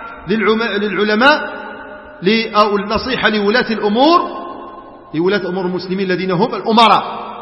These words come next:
تكون بهذا، باعتقاد ولايتهم، لأن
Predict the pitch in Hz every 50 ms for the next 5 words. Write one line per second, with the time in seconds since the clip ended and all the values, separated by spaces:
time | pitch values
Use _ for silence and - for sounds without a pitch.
0 | - - - 165 165 208 226 214 175 170 165 156 135 117 120 151 135 123 - 190
1 | 180 196 214 226 202 180 175 180 190 202 202 175 180 185 214 262 - - - -
2 | - - - - - - - - 147 165 170 185 190 196 196 190 185